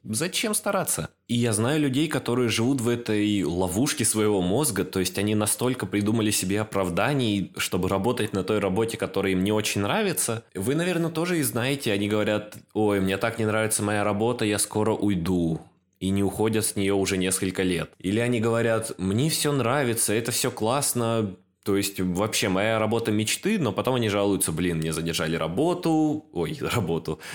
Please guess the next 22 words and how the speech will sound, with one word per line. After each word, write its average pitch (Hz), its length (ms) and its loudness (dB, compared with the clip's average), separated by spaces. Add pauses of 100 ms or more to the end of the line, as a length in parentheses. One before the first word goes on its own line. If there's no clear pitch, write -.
мне 101 160 0
задержали 90 440 0
зарплату, 151 640 0
мне 98 240 0
задержали, 90 800 0
там, 76 540 -10
выплаты 156 600 -2
какие-то, 139 640 -2
что-то 87 380 -2
там 87 140 0
опять 92 280 -2
на 92 80 -2
работе 90 340 -2
не 113 140 0
так, 151 340 -2
на 104 60 0
меня 92 260 0
наорали, 117 500 0
начальник 87 520 -2
козёл» 123 400 0
и 110 140 -4
прочее. - 580 -2